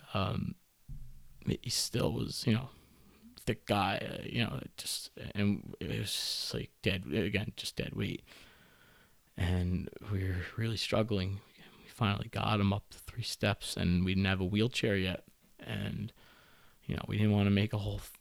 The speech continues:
we were trying to avoid having hospitals and, uh, ambulance and all that stuff there, if there, we had just driven down there. And so we had to literally get his, his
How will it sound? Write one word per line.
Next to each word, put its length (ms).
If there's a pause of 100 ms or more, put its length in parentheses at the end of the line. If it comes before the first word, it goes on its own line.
(180)
we 40
were 60
trying 340
to 160
avoid 500 (240)
having 160
hospitals 840
and, 500
uh, 220
ambulance 580
and 240
all 220
that 100
stuff 340
there, 640 (180)
if 140
there, 160
we 100
had 120
just 240
driven 560 (680)
down 240
there. 280
And 400 (460)
so 120
we 100
had 140
to 180
literally 340
get 160
his, 480
his 300